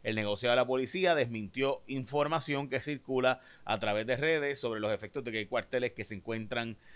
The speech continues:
cerrados. Bueno, eh, de nuevo, la, el ausentismo en los cuarteles de la policía sí está ocurriendo y se ha planteado activar a agentes de la uniformada, eh, agentes de la policía de Puerto Rico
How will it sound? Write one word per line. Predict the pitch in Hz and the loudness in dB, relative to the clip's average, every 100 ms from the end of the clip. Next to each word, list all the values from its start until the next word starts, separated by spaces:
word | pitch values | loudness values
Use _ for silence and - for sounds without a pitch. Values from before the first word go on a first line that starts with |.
| - | -20
cerrados. | - - 120 127 113 98 90 - - - | -2 2 4 6 6 4 0 -12 -20 -6
Bueno, | 120 165 131 80 - - - - - | 6 6 6 0 -10 -14 -14 -10 0
eh, | 131 123 120 117 - | 4 4 4 0 -4
de | 113 135 | -2 0
nuevo, | 180 180 160 | 2 2 2
la, | 147 123 117 | 2 4 4
el | 117 | 4
ausentismo | 117 107 110 98 175 160 147 143 | 2 0 -8 -6 -4 -2 -4 -2
en | 127 | -2
los | 117 | -2
cuarteles | - 113 110 123 | 0 -2 0 0
de | 131 | 2
la | 135 | 2
policía | 135 139 131 190 170 | 2 -4 0 2 2
sí | - 165 | 2 0
está | 151 147 | 2 0
ocurriendo | 143 160 151 143 151 | 0 -2 -2 -4 -4
y | |
se | - | 2
ha | 117 117 | 4 4
planteado | 131 127 135 127 123 117 - - - | 2 -4 0 2 4 2 -2 -18 -4
activar | - 120 - 139 127 131 - | 0 0 2 6 6 6 2
a | 117 135 147 - | 2 4 4 2
agentes | 113 127 127 135 | 2 2 2 2
de | 131 | 4
la | |
uniformada, | 127 123 131 113 135 156 123 117 - _ - - _ | 4 4 4 4 6 8 8 6 2 _ -20 -20 _
eh, | 120 113 110 | 4 6 8
agentes | 104 117 143 | 6 6 6
de | 131 | 10
la | 127 | 12
policía | 123 110 101 156 202 | 12 8 4 6 10
de | 135 | 10
Puerto | 107 113 - | 10 6 4
Rico | 117 135 104 113 | 2 2 2 -2